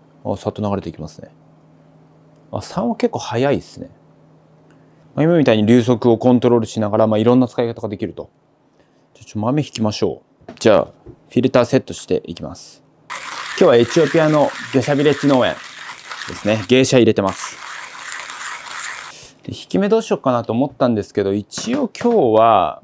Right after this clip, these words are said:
シンプリファイとか極細とか書いてあるんですけど、ちょっとあの、スイッチ的に、クレーバー的に使ってみたいので、フリックス八で、Kウルトラの八でいってます。まあ、ちょっと細かめですね。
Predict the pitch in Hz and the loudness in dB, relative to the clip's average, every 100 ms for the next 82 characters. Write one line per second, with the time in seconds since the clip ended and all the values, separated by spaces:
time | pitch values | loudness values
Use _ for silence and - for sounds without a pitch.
0 | _ - 262 247 160 117 101 98 101 127 | _ 2 4 4 2 2 0 -2 -4 -2
1 | 139 151 131 135 107 - _ - 110 98 | -2 -2 -4 -6 -6 -6 _ -8 -8 -6
2 | 87 - _ - - - _ _ - _ | -12 -18 _ -20 -20 -20 _ _ -20 _
3 | - - - - _ - 160 113 104 98 | -20 -20 -20 -20 _ -10 0 0 0 -4
4 | 92 87 _ _ - 170 190 - - 202 | -6 -8 _ _ -6 -4 -4 -6 -4 -4
5 | 196 185 180 - _ _ _ _ _ - | -2 -4 -4 -6 _ _ _ _ _ 0
6 | 175 196 190 190 185 175 170 - 170 - | 2 4 2 0 -4 -6 -10 -6 -6 -4
7 | 160 160 160 90 92 85 - _ _ - | -2 0 0 -2 -2 -4 -6 _ _ -4
8 | 180 - - - - - - 185 120 _ | -4 -2 -6 -8 -12 -12 -10 -10 -12 _
9 | _ - 160 156 147 110 101 107 107 87 | _ -6 -4 -2 -2 -4 -6 -8 -8 -8
10 | 80 - - _ _ _ _ 143 - 277 | -10 -12 -18 _ _ _ _ -2 -2 -2
11 | - 147 143 147 139 139 131 - 92 | -2 2 2 4 4 4 0 -10 -16